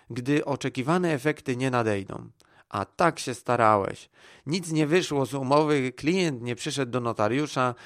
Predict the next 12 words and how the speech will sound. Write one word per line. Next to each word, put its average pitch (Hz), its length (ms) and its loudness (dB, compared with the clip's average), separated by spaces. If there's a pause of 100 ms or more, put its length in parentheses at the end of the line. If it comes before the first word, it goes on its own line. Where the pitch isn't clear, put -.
(140)
najemca 139 440 0
się 127 160 -2
umówił 139 460 0
i 131 80 -4
nie 120 120 -4
pojawił 139 440 2
się 120 160 -6
na 117 100 -2
spotkaniu. 123 720 -2 (360)
Skądś 143 340 -4
to 131 120 0
znasz? 156 440 -2